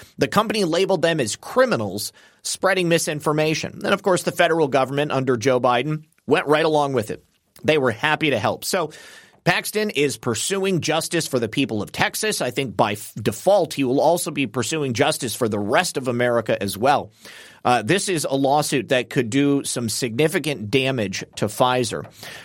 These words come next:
Uh, and as far as I'm concerned, Pfizer needs to be put out of business. And for anybody out there who is worried, uh, about Pfizer going out of business and some medicine that is life-saving no longer being available,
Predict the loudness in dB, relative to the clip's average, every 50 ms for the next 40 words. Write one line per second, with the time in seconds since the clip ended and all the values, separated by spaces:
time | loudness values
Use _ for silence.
0 | -6 0 2 4 4 4 2 0 0 2 2 2 2 2 2 2 0 0 0 -2
1 | -2 -2 -2 -2 -2 -2 -2 -2 2 4 4 4 4 2 2 0 0 0 2 0
2 | 0 0 -2 -4 -2 -2 -2 2 2 4 4 4 2 0 0 0 0 0 0 -2
3 | -6 -6 -4 -4 -2 0 2 2 4 4 4 4 2 4 4 2 2 2 2 2
4 | 2 2 2 0 -4 _ _ _ _ _ _ _ _ _ _ _ _ _ _ _
5 | _ _ _ -12 -6 -2 0 0 0 0 -2 0 2 4 4 4 4 2 0 0
6 | -4 -6 -8 -10 -20 -20 -18 -6 0 2 4 4 4 2 2 2 2 4 4 4
7 | 4 2 -2 0 0 2 2 2 2 0 0 2 2 2 2 2 2 2 2 2
8 | 2 2 0 2 2 0 -2 -2 -2 -2 -4 -2 -2 -2 -2 0 2 2 2 2
9 | 2 0 0 -2 -2 0 2 2 2 2 2 -2 _ _ -20 -10 -2 0 2 2
10 | 2 2 0 0 0 0 -2 -2 -2 0 0 0 0 0 0 0 2 4 4 4
11 | 6 4 4 2 2 0 0 0 0 0 2 0 0 2 2 2 4 2 2 2
12 | 2 0 0 -2